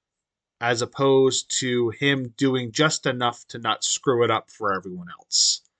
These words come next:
And I think the question has been answered in the way of the former,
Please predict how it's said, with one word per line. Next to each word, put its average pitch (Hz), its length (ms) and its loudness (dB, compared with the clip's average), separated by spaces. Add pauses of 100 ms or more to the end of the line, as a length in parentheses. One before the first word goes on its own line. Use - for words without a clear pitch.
(1700)
And 147 140 2
I 160 80 4
think 202 160 -2
the 175 100 -4
question 151 760 2 (1600)
has 135 200 0
been 131 120 -2
answered 139 460 2
in 123 160 -6
the 117 260 0
way 127 220 2
of 110 120 -2
the 110 80 -10
former, 110 640 -2